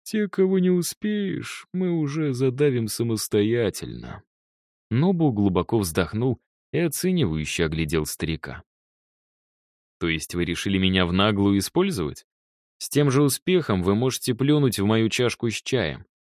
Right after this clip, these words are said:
недовольно проворчал парень. «И какого чёрта я вообще должен этим заниматься?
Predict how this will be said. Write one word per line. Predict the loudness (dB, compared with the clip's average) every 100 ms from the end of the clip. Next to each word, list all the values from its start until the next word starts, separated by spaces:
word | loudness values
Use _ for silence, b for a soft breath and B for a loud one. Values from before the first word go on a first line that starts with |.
| -2
недовольно | 2 2 4 2 2
проворчал | 0 0 -2 -2 -4 -4
парень. | -8 -10 -12 _ _ _ _ -4
«И | 0
какого | 0 2 0
чёрта | 0 -2 -2 0 2
я | 4
вообще | 4 2 0
должен | 4 4 4 0 -2
этим | 0 -2
заниматься? | 0 0 0 -4 -8 -16